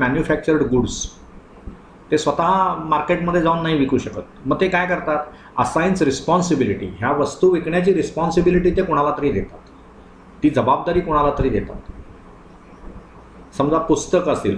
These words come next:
publishing, नरोसा publication, मी हेच उदाहरण दिलं होतं तुम्हाला. नरोसा publication हे मोठं पुस्तकांचं publishing company आहे. मग ते काय घरो-, घरोघरी जाऊन पुस्तकं नाही विकू शकत.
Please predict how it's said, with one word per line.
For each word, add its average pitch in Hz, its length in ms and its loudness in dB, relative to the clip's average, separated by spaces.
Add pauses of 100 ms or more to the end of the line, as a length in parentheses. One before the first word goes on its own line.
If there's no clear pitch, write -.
(100)
publishing, 143 540 0
नरोसा 156 280 2
publication, 139 540 0
मी 165 100 2
हेच 180 240 0
उदाहरण 170 300 0
दिलं 151 140 2
होतं 143 180 0
तुम्हाला. 101 320 0
नरोसा 139 340 4
publication 131 600 0
हे 139 140 0
मोठं 143 540 0 (320)
पुस्तकांचं 170 840 0 (100)
publishing 165 460 0
company 139 380 -2
आहे. - 180 -10 (640)
मग 131 160 -4
ते 170 80 4
काय 202 220 0
घरो-, 160 600 2
घरोघरी 165 420 2
जाऊन 165 180 0
पुस्तकं 175 400 -2
नाही 180 140 2
विकू 143 200 0
शकत. 120 260 -6